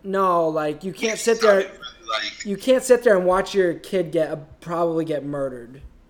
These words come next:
Speaker 1: I couldn't do it. I'd, I'd wanna go down with the kid if I had a
Speaker 2: Yeah.
Speaker 1: chance. It, 'cause you wouldn't be able, you'd commit suicide after being like, "How could I?" You just, you'd hate the regret
Speaker 2: That just
Speaker 1: of
Speaker 2: weigh on you for the rest of your life.
Speaker 1: What
Speaker 2: "I coulda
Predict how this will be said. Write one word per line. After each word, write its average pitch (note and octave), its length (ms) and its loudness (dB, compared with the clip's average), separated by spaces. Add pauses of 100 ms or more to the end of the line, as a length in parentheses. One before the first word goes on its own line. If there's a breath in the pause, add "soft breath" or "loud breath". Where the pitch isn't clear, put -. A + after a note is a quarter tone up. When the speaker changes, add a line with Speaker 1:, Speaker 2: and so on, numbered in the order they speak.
Speaker 1:
I E3+ 120 -4
couldn't F3+ 320 -2
do C3+ 200 -6
it. C3+ 60 -8
I'd, E3 160 0
I'd F3+ 220 0
wanna F#3 220 0
go F3 120 6
down D#3 300 -2
with D3 160 -6
the C#3+ 80 -12
kid C3 360 -10 (180 soft breath)
if E3+ 120 -2
I E3+ 120 2
had E3+ 100 4
a D#3+ 40 -2
Speaker 2:
Yeah. - 120 -8
Speaker 1:
chance. E3+ 300 -4 (200 loud breath)
It, B3 300 0
'cause A3 180 2
you A#3+ 80 0
wouldn't B3 140 6
be B3 60 10
able, A#3 200 8
you'd A3+ 300 -2
commit A3 320 2
suicide F3+ 400 2
after D#3+ 300 0
being D#3 240 -4
like, C#3+ 280 -6 (600 soft breath)
"How F3 320 4
could F#3 200 -2
I?" E3+ 600 2
You F#3+ 160 -4
just, F3 340 2
you'd F#3 220 -4
hate F#3+ 300 2
the F#3+ 80 0
regret E3+ 400 4
Speaker 2:
That D#3+ 60 4
just D#3 100 4
Speaker 1:
of C#3 80 -10
Speaker 2:
weigh - 180 -4
on A#2 180 -6
you - 140 -12
for A2 120 -14
the G2 100 -8
rest A2 500 -6
of G#2+ 160 -8
your G#2 220 -8
life. F#2 260 -6
Speaker 1:
What A#3 220 2
Speaker 2:
"I - 60 -4
coulda A#2 260 -10